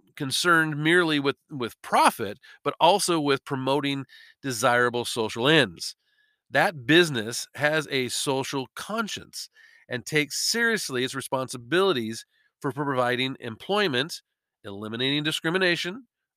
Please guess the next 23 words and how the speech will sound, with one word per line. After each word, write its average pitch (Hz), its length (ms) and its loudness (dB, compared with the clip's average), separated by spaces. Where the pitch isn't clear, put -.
avoiding 110 520 -2
pollution, 175 640 0
and 143 140 0
whatever 143 540 4
<laughs> - 40 -20
else 131 380 -2
may 131 300 2
be 131 260 0
the, 123 340 4
the 123 100 -2
catchwords 110 760 -4
of 120 320 -4
the, 113 180 -4
the 107 120 -12
contemporary 113 500 -2
crop 117 320 0
of 107 120 -6
reformers. 113 560 -2
But 135 80 -2
in 156 120 2
fact, 175 760 4
they 147 200 2
are, 165 600 4